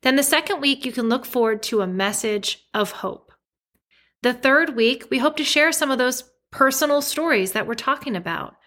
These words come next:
maybe even yours. And lastly, the fourth week we feel like is going to be extra special. We have decided just to leave it open, and we're going to be asking the question,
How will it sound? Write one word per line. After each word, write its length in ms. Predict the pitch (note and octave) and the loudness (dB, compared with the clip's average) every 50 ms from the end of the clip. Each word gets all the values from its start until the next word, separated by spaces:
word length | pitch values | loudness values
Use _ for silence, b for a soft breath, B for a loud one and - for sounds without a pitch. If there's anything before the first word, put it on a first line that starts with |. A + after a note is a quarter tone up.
| b b b b | b b b b
maybe 260 | G#3+ G3 F#3+ F#3+ A3 | -4 -2 -2 -2 -2
even 380 | A3+ - A3+ A#3 B3+ C4 C4 B3+ | -2 -2 -2 -2 -2 -2 -2 -2
yours. 600 | D4 F4+ A4 - G3+ - - - - - - - _ _ _ _ _ _ _ _ _ _ _ _ _ _ _ - | 0 0 2 2 2 2 0 -6 -8 -8 -8 -12 _ _ _ _ _ _ _ _ _ _ _ _ _ _ _ 0
And 220 | B3+ C4 C4 C4 | 2 2 2 4
lastly, 640 | B3+ B3+ C#4 D#4+ D#4 - - C#4 A#3+ A#3 A3+ A#3 - | 4 4 4 4 2 0 2 2 4 4 4 2 0
the 160 | - A#3 A3+ | -2 -6 -6
fourth 420 | - - D4 D#4 E4 E4 E4+ - | -4 -2 2 2 2 2 0 0
week 220 | - A#3 A3 A3+ A3+ | 0 0 0 2 0
we 100 | A#3 A3+ | -2 -2
feel 220 | A#3 B3 B3 A#3+ | 0 0 0 2
like 220 | A#3+ A3+ A3+ A3+ | 2 2 0 0
is 100 | A#3 A3 | -4 -6
going 220 | - A3 G#3+ G#3 G3+ | -4 -4 -4 -4 -2
to 60 | G3 | -2
be 140 | G3 G3 - | -2 -2 -2
extra 300 | - F#3+ - - G#3 G3 | -2 -4 -6 -6 -10 -10
special. 540 | - - G3 - F3 - - - F3+ G3 - _ _ B B B B B B B B | -8 -6 -6 -4 -4 -6 -6 -8 -12 -14 -18 _ _ B B B B B B B B
We 80 | B3 | 4
have 100 | A#3+ B3 | 4 4
decided 400 | B3 B3+ - B3+ A3 A3 G#3+ G#3+ | 2 0 2 2 4 4 2 2
just 200 | A3 A3 G#3 A3 | 0 0 0 -2
to 80 | A#3 G#3 | -2 0
leave 200 | G#3 G#3+ G3+ G3 | 2 2 2 2
it 200 | G#3 G#3 - _ _ _ - | 0 -4 -6 _ _ _ 2
open, 480 | C4 B3+ B3 - G3+ - - G3+ G3 - _ _ B B B B B B | 2 2 2 0 -4 -6 -6 -8 -14 -18 _ _ B B B B B B
and 100 | A#3 A#3 | 0 2
we're 60 | A#3+ | 2
going 240 | A3+ B3 B3 A#3+ B3 | 4 4 2 2 2
to 120 | B3+ B3+ G#3+ | 0 -2 0
be 120 | A3 A3 | -2 0
asking 540 | - - G#3+ A3+ B3+ B3+ - - C#4+ D#4 D#4 | 0 2 2 2 2 0 -4 -8 -8 -6 -6
the 80 | D#4+ D#4 | -6 -4
question, 640 | - C4 G#3+ G3+ - - - G#3 G3+ G3 G3+ G#3+ | 0 0 0 0 0 -2 -2 -2 -2 -4 -4 -8